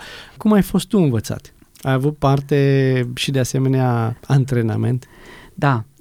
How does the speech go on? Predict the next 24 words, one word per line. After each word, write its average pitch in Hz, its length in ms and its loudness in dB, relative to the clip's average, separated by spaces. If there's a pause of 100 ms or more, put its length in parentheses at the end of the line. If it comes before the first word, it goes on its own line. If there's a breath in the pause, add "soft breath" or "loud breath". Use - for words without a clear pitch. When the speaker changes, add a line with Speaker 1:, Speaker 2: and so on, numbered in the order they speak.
(220)
Speaker 2:
mi-aduc 120 320 0
aminte 151 380 2
că 135 140 -6
eram 131 320 0
copil 135 400 -2
și 120 440 -2 (320 loud breath)
mergeam, 123 760 0
a 143 120 -2
fost 202 300 -2
o 151 40 0
tentativă 123 640 -2
cu, 113 480 -6 (760)
în 120 160 -2
urmă 120 260 -2
cu - 160 -8
mulți 127 340 -2
ani, 117 280 -2 (420 loud breath)
când, 120 360 0 (960)
practicând 143 580 0
judo, 107 540 -2 (460 loud breath)
la 139 140 -2
un 226 80 2
moment 170 360 4
dat, 180 420 -2